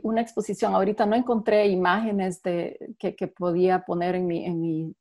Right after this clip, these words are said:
en mi PowerPoint. Em, Kimberly Benavides, que fue, em, estudiante mía también, ahorita está con dos otros,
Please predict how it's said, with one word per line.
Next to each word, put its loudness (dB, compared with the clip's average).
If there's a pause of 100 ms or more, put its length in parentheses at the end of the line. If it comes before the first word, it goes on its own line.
(160)
en -6
mi -6
PowerPoint. 0 (600)
Em, 0 (400)
Kimberly 2
Benavides, 2
que -4
fue, 0 (340)
em, -6
estudiante -4
mía -2
también, -2
ahorita -2
está -4
con -4
dos -4
otros, -4